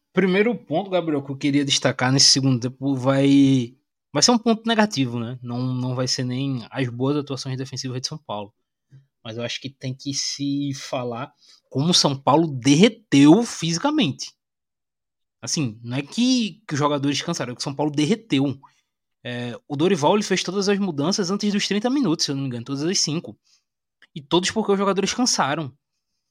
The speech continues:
Então, isso é um tanto preocupante, pensando em volta, em até em continuidade de temporada. É, fisicamente, São Paulo ruiu e terminou, mesmo com o Flam-, mesmo com o Flamengo jogando mal,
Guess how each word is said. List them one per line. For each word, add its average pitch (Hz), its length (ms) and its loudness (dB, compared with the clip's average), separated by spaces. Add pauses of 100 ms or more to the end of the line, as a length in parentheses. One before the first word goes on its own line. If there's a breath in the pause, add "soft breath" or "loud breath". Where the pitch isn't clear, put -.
(280)
Então, 143 560 -4 (640)
isso - 120 0
é 160 40 0
um 143 40 -4
tanto 170 180 -6
preocupante, - 720 -4 (260)
pensando 139 580 -4
em 135 140 -4
volta, 127 880 -2 (200)
em 131 40 -18
até 127 140 -10
em 131 60 -8
continuidade 131 720 -8
de - 200 -20
temporada. 127 720 -6 (880 soft breath)
É, 117 360 -10
fisicamente, 143 580 -6
São 147 180 -4
Paulo 143 280 0
ruiu 170 520 -6 (340)
e 123 100 -14
terminou, 151 1200 -4 (460)
mesmo 208 360 -2
com 196 280 -4
o 180 40 -4
Flam-, 156 380 -4 (480)
mesmo 202 300 2
com 190 120 -4
o 180 40 -4
Flamengo 147 480 0
jogando 143 360 -2
mal, 127 360 -2